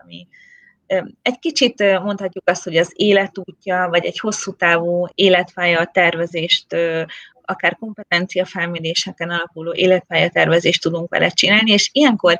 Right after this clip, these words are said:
a fejlesztő munka is jobban bekapcsolódik. Tehát van ez az azonnali segítség, és ez a, a erősségek feltárásán, lehetőségek feltárásán alapuló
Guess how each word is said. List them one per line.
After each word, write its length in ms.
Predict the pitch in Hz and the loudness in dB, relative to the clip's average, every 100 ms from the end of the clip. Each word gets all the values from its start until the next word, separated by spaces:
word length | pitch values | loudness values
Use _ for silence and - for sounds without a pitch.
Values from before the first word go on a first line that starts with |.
| - - - - | -2 -12 -14 -12
a 80 | 185 | -6
fejlesztő 580 | 214 185 151 - - | 0 0 0 -6 -12
munka 320 | 170 170 - 147 | -12 -14 -12 -8
is 200 | 165 - | -4 -4
jobban 300 | 151 156 151 | -6 -10 -14
bekapcsolódik. 760 | 151 - - - 135 156 160 | -18 -18 -2 2 2 0 -2
Tehát 220 | - 196 | -2 0
van 160 | 220 262 | 2 4
ez 160 | 196 185 | 4 0
az 140 | 170 | -2
azonnali 520 | - 190 214 247 262 233 | 0 -2 0 0 0 0
segítség, 720 | - 208 190 190 - 185 165 | 0 0 -2 -4 0 2 2
és 180 | 175 - | -2 -4
ez 140 | 180 | -4
a, 220 | 160 165 165 - - _ - | -4 -4 -4 -14 -20 _ -12
a 440 | 170 170 165 160 - - | -10 -12 -16 -18 -18 -6
erősségek 560 | 220 220 190 190 180 - | -2 0 0 -2 -6 -10
feltárásán, 920 | - 190 185 180 175 175 175 190 175 | -2 -2 0 2 2 2 2 0 0
lehetőségek 720 | 190 180 - 165 - 165 175 | 0 -2 -6 -2 0 0 -2
feltárásán 760 | - 175 175 165 170 170 - 160 | 0 -2 -2 -4 -4 -4 -4 -6
alapuló 640 | 165 160 - 160 160 165 | -8 -8 -10 -12 -12 -12